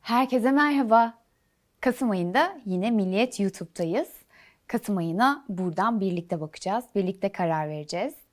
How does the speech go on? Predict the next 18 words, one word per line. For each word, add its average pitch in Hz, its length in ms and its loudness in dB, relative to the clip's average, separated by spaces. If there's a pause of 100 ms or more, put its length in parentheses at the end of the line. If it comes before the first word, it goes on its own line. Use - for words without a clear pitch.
Ekim 330 500 2
sonu 226 640 -4
müthiş 240 640 -4
bir 220 60 -6
tutulmayla 247 840 -2
birlikte 220 800 -4 (180)
artık 180 420 -4
hayatlarımızın 233 1300 0 (200)
yenileneceği 185 1200 0
bir 240 220 2
döneme 165 320 -2
girdik. - 540 -14 (680)
Güneş 466 320 -4
tutulmaları 311 560 -2
şöyledir. 311 680 -2 (100)
Müthiş 294 560 -2
bir 320 120 4
revizyon 208 680 4